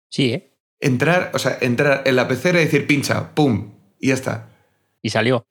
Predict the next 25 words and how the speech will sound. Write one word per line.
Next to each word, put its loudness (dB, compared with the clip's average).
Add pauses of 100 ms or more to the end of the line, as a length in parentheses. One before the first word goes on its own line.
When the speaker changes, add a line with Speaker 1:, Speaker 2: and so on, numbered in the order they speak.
Speaker 2:
Claro, 2
sí, 0
sí, -2
sí, 0
claro, 0
sí, 0
sí, -2
sí, -2
sale. 0 (500)
O -8
sea, -2
pero 2
esas -2
cosas 0
son 2
de, 2
de 0
mentalidad 0
de -2 (480)
Speaker 1:
Es -18
que -6
es -2
la 0
cabeza, -4
¿eh? -18